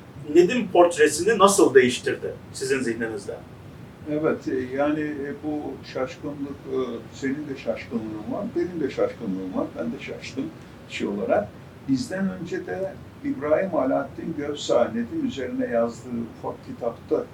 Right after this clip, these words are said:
Speaker 2: o şaşkınlığını belirtiyor. Çünkü Nedim'in mezarı bozulmuş. Mezarda ulema-i kiramdan, işte müderris-i izamdan, ulema-i izamdan, müderris-i kiramdan falan, işte Ahmet Nedim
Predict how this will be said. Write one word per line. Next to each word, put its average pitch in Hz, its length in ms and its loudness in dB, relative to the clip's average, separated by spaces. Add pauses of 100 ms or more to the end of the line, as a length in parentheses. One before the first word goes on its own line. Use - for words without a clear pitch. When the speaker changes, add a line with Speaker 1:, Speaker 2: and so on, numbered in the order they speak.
(220)
Speaker 2:
o - 120 -2
şaşkınlığını 233 960 -2 (500)
belirtiyor. 113 720 2 (500)
Çünkü 330 260 -2 (360)
Nedim'in 311 500 2
mezarı 165 460 4
bozulmuş. 120 800 0 (460)
Mezarda 165 720 4 (100)
ulema-i 156 540 4 (120)
kiramdan, 139 520 2 (420)
işte - 220 -2
müderris-i 147 760 -2
izamdan, 127 520 0 (720)
ulema-i 151 400 6
izamdan, 123 480 2
müderris-i 135 600 -2
kiramdan 117 440 2
falan, 143 360 0 (440)
işte 156 300 2 (160)
Ahmet 147 380 4
Nedim 147 280 2